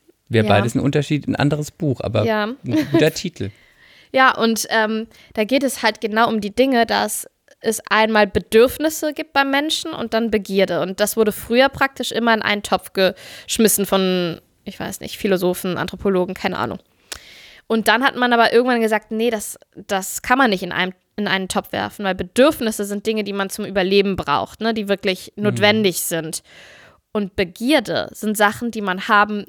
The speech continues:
Speaker 2: will. Und das Merkwürdige ist, dass je mehr man hat, eigentlich müsste man ja dann mal irgendwann satt sein, aber der Mensch funktioniert halt so nicht, ne? Je mehr man hat, desto mehr will man auch. Oder wenn man erfolgreich im Job ist und irgendwie bis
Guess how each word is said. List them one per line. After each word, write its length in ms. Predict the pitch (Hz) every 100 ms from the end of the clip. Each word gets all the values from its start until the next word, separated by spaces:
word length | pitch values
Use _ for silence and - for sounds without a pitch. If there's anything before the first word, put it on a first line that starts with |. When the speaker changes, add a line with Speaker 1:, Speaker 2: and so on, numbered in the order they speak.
| _
Speaker 2:
will. 580 | 180 196 247 226 262 392 _ _ _ _ _ _ _ _ _ _ _
Und 200 | 220 214
das 240 | 208 190 220
Merkwürdige 560 | 220 302 - 185 180
ist, 280 | 92 214 -
dass 280 | 190 202 -
je 100 | 220
mehr 220 | 214 220
man 200 | 214 190 208 285
hat, 240 | 285 - -
eigentlich 240 | 214 233
müsste 240 | 247 -
man 160 | 226 220
ja 60 | 208
dann 160 | 202
mal 120 | 208 -
irgendwann 460 | 262 277 226 208
satt 260 | 220 247 -
sein, 280 | 185 190 202
aber 100 | 196
der 100 | 196
Mensch 280 | 208 220
funktioniert 720 | - 196 202 196 - 240 302 202
halt 160 | 165
so 100 | 175
nicht, 260 | 170 170 -
ne? 160 | 233 320 - - - - _ _ _ _ _
Je 160 | 208 220
mehr 100 | 226
man 240 | 220 208
hat, 180 | 269 -
desto 220 | 208 -
mehr 240 | 220 247 285 220
will 200 | 254 330
man 220 | 233 156
auch. 240 | 104 165 -
Oder 300 | 202 190 202 - - -
wenn 140 | 214 214
man 320 | 214 214 - _ _ _ _ _ _ _
erfolgreich 580 | 214 202 226 240 214 208
im 120 | 202
Job 280 | 196 240 262
ist 240 | - 208 -
und 200 | 202 196
irgendwie 380 | 220 214 208 196
bis 640 | 208 196 196 - -